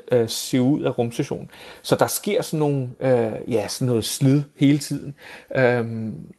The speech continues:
og det kræver selvfølgelig, at vi også bruger tid på at reparere og vedligeholde rumstationen. Og på et eller andet tidspunkt, så vil det ikke give længere, øh, mening længere at, at, at reparere den og vedligeholde det. Så vil det simpelthen tage alt, alt for meget,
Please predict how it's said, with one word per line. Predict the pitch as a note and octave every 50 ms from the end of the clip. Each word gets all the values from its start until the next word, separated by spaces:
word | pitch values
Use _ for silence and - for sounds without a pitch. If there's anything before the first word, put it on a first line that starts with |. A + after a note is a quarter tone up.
| _ -
og | - - - B2+ C#3+
det | C3+ -
kræver | - C3+ C3 C#3+ D3
selvfølgelig, | C#3 - C3+ - C3 C3 C#3+
at | C3+ A2+
vi | A#2+
også | A#2 A#2 A#2 -
bruger | C3 A#2+ -
tid | - - F#3 F#3 - - - - _ _ _ -
på | C#3+ - A#2+ A#2 A2 G#2+
at | G#2+
reparere | A#2 A#2 F#2+ G#2+ A#2 B2 B2+ G#2+ - A#2+
og | G#2 A2+ A2 G#2+
vedligeholde | A#2+ A2 A#2+ C3 C#3+ C#3+ C#3+ C#3+ - A2
rumstationen. | - G#2+ G2 - - B2+ - - G2+ G2 G#2
Og | A#2+ -
på | - D3
et |
eller | D3 C#3+
andet | C3 B2+
tidspunkt, | - D3 C3 - - B2+ B2+ -
så | - B2+ B2 A#2+ - - - - A#2
vil | B2 A#2
det | A#2
ikke | A#2+ A#2+ -
give | - D3+ C3
længere, | A#2+ A2+ G#2 A2 A#2 B2+ B2+ B2+ - - - - -
øh, | - A#2 G#2+ G#2+
mening | A#2 B2 C3+ D3 D#3 D3 B2+
længere | A#2+ A#2 A2 A#2 B2 C3 A#2 - A2+
at, | G#2+ G#2 - - - - -
at, | - - - - - A2+
at | G#2+
reparere | A2+ G#2+ G#2+ A2 G#2+ A2 - - A#2 A#2+
den | B2 A#2+ A#2
og | G#2+ G#2
vedligeholde | A2+ G#2+ G#2+ A2+ A#2 A#2+ A#2+ - - A2+
det. | A2+
Så | - B2+ B2
vil | A#2+ A2
det | A#2
simpelthen | B2 B2+ A2 F#2+ -
tage | - B2 -
alt, | A2+ A#2+ - -
alt | B2 A#2 -
for | - A#2+
meget, | A2+ G2+ G2+ A2 A#2